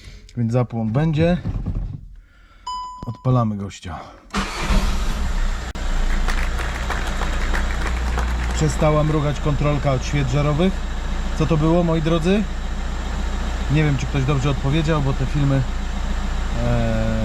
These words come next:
nagrywam, zanim, e, będę je publikował, więc wiadomo. To był odpięty przepływomierz. Ta mrugająca spiralka od żarówek to był, e, od świec żarowych to był, e, przepływomierz odpięty.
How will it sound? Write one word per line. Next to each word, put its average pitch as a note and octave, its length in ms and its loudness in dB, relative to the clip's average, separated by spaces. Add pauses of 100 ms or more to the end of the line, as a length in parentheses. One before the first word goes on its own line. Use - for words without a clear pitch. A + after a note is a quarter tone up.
(640)
nagrywam, C#3 460 2
zanim, C3+ 380 2
e, B2 640 0
będę C3 340 2
je B2+ 200 2 (160)
publikował, C3+ 560 2
więc C3 200 2
wiadomo. C3+ 400 2 (640)
To E3 100 4
był E3+ 480 4
odpięty F#3 380 2
przepływomierz. D3+ 640 2
Ta C3+ 100 0
mrugająca C#3 540 2
spiralka C#3 560 2 (260)
od B2+ 140 0
żarówek C#3 380 2
to C#3 140 0
był, B2+ 240 2
e, B2 40 0 (500)
od B2+ 80 2
świec C#3+ 220 2
żarowych C3+ 380 2
to C#3+ 100 2
był, C3 160 2
e, C3+ 40 2 (400)
przepływomierz C#3 580 2
odpięty. - 320 0